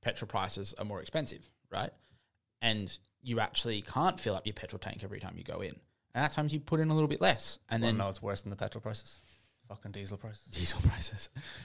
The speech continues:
Speaker 1: How much does your dog cost?
Speaker 2: <laughs> I'd rather not say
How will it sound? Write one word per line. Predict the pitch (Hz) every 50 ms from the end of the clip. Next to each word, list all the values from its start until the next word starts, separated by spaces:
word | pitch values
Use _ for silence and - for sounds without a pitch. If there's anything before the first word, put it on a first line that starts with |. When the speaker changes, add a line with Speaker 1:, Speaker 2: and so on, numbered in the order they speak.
| - - - - - -
Speaker 1:
How | - -
much | 139 160 156 -
does | - 151 139 -
your | 151 147
dog | 135 143 139 139 139
cost? | - - 233 - - - - - - - - - - -
Speaker 2:
<laughs> | 170 - - - - - - - - - - - - - - - - - -
I'd | - 104 92
rather | 95 95 92 - -
not | - 180 - -
say | 131 127 185 135